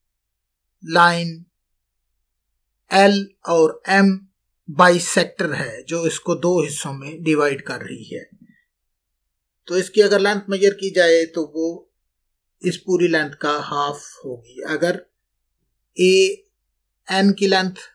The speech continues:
मेजर की जाए तो वो पीएन के बराबर होगी। तो यही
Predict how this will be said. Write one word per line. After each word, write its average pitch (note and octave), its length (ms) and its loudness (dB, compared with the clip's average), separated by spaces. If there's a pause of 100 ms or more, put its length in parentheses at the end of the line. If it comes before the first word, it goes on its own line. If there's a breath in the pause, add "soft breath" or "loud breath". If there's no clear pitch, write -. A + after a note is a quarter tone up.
(220)
मेजर F#3 260 -4
की F3 200 -6
जाए D#3+ 260 2
तो D#3+ 220 -8
वो D#3 400 -6 (1900)
पीएन G3 640 0
के E3 140 4
बराबर C#3+ 420 -6
होगी। - 420 -20 (1200)
तो E3+ 80 -10
यही G3+ 360 4